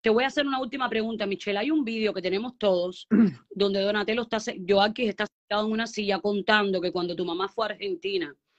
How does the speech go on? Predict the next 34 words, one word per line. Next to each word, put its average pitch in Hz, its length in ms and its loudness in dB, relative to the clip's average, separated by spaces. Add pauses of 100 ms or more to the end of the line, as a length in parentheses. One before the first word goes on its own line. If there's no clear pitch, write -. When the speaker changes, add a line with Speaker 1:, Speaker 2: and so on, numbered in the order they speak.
(300)
Speaker 1:
él 220 180 4
le 220 100 6
hizo 220 240 0
una 208 220 2
comida 202 360 0
a 170 40 -4
tu 196 100 0
mamá 175 380 0 (640)
y 226 160 0
que 214 120 4
tu 196 120 2
mamá 202 200 0
no 285 80 -2
se 269 140 -2
la 214 120 2
quiso 247 280 -6
comer 202 460 2
y 208 140 2
él 226 100 0
le 240 80 -2
metió 226 260 0
el 233 140 -6
plato 226 540 2
en 214 60 -4
la 185 120 -2
cabeza 190 340 -8
a 220 40 -12
tu 190 100 -6
mamá. 160 360 -4 (140)
Él 233 220 2
le 226 80 2
metió 214 260 2
la 226 100 4
cabeza. 220 320 -2